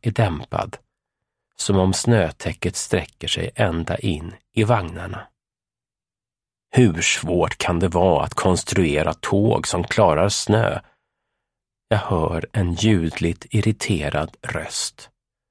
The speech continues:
Mannen verkar uppbragt över något möte han ser ut att missa. "Nej,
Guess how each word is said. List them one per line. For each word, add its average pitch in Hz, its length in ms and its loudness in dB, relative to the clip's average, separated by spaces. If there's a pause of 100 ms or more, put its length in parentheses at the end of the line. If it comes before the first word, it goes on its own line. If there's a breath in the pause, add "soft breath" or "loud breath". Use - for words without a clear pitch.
(380)
Mannen 82 720 0
verkar - 500 -2
uppbragt - 760 -6
över 82 240 0
något 80 180 -4
möte 87 640 -2
han 104 200 -2
ser 120 220 -2
ut 80 280 -6
att - 140 -6
missa. - 520 -6 (760)
"Nej, - 480 -2